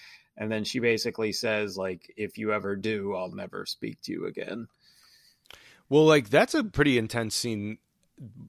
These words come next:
Speaker 2: for that part. And then, like, like you said, after that, she does say, like,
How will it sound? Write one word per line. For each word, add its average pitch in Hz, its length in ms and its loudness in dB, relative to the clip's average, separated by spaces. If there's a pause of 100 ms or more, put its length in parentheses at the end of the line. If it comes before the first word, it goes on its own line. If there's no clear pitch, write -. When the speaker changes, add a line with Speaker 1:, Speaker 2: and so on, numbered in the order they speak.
Speaker 2:
for - 220 -4
that 120 240 2
part. 101 400 -2
And 120 180 -6
then, 123 120 -2
like, 113 260 -4
like 110 260 -4
you 113 80 -4
said, 107 180 -2
after 113 300 -2
that, 101 140 -2
she 113 140 -4
does 120 260 4
say, 117 220 2
like, 104 340 -6